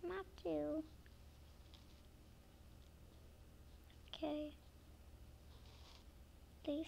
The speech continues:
please, please, please. Oh, man. Oh, yes. Woohoo. Get, get, get. Whoa.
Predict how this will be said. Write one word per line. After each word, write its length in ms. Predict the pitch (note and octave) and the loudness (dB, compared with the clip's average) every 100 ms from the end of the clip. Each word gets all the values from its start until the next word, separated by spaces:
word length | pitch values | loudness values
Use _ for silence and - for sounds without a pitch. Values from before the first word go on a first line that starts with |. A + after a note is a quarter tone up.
| - | 2
please, 120 | - E4 - | 2 2 2
please, 120 | F#4 - - | -2 -2 -4
please. 160 | G#4 G#4+ - - - | -4 -4 -6 -4 4
Oh, 720 | - - - - - - - | 6 8 6 6 6 6 4
man. 1000 | D4+ D4 D4+ D#4 E4 F4+ F4 F4+ F4+ F4+ F#4+ G4 - - - - - - - - - - - - - - - - - - - - - - - - - - - - - - - - | 4 4 8 8 8 6 6 4 2 0 -2 -4 -10 -10 -10 -10 -10 -10 -10 -10 -10 -12 -12 -12 -10 -10 -10 -12 -12 -10 -10 -10 -12 -12 -12 -12 -10 -10 -10 -12 -12 -12 -10 0
Oh, 80 | F4 - - - - | 0 0 -6 -4 6
yes. 100 | F4 - - - - - - - - - - - - - - - - A4 | 6 6 -2 -4 -8 -10 -10 -10 -8 -8 -10 -10 -10 -10 -10 -10 -4 4
Woohoo. 480 | G#4+ A4 A4 G4+ E4+ - - - - - - - | 8 8 8 6 4 0 -10 -10 -10 -10 -8 0
Get, 100 | - - | 2 2
get, 120 | - | -4
get. 100 | - - - - - | -4 -8 -10 -6 6
Whoa. 180 | D#4+ | 8